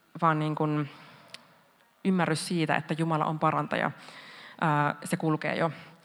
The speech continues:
äm, juutalaisessa uskonnossa ja läpi sen kulttuurin.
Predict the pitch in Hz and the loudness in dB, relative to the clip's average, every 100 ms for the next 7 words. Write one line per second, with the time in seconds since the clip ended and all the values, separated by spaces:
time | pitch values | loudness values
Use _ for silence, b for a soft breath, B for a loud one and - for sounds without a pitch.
0 | B B B - 165 151 147 147 - - | B B B -4 0 2 0 -4 -10 -20
1 | _ _ _ _ - 180 180 170 156 160 | _ _ _ _ -2 2 4 6 6 4
2 | 147 - - B B B B B - 165 | 0 -2 -2 B B B B B -6 -4
3 | 143 156 147 147 - 147 156 156 151 147 | -2 -2 -2 -2 0 2 2 0 -2 0
4 | 156 160 165 - - 156 | -2 0 -2 -2 -4 -8